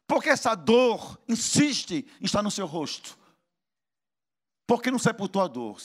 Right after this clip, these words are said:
Mas sabe o que acontece? Algumas coisas morrem em nós e nós nunca enterramos. Algumas pessoas morrem em nós, nós nunca as enterramos.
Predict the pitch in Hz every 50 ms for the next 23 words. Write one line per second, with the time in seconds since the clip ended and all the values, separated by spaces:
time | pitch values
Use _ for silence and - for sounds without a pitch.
0 | - _ - 151 143 - 185 180 - 165 - - 147 135 - 190 196 185 - -
1 | - - - _ _ _ _ _ _ _ _ _ _ _ _ _ _ _ _ _
2 | _ _ - 143 139 147 190 180 - - - - 165 175 165 120 117 101 - -
3 | - - - _ - 120 120 120 147 180 196 190 175 175 185 180 180 170 135 107
4 | 101 95 90 95 - - - - - - _ _ _ _ _ _ - 135 131 123
5 | 135 139 107 104 127 160 - - - 135 113 - - 85 78 76 78 - - -
6 | - - - _ _ _ _ _ _ _ _ _ _ _ _ _ _ _ _ _
7 | _ _ _ _ _ _ _ _ _ _ _ _ _ _ _ _ _ _ _ _
8 | _ _ _ _ _ _ _ _ _ _ _ _ _ _ _ _ _ _ _ _
9 | _ _ _ _ _ _ _ _ _ _ _ _ _ _ _ _ _ _ _ -
10 | 120 120 160 160 - 170 147 - 185 185 147 143 143 156 196 208 202 160 139 120
11 | 101 95 92 - _ - 123 127 117 113 110 107 98 92 98 - - - _ _
12 | _ _ _ _ - 113 123 107 123 117 110 135 113 127 117 135 117 - - 85
13 | 76 76 78 76 - - - -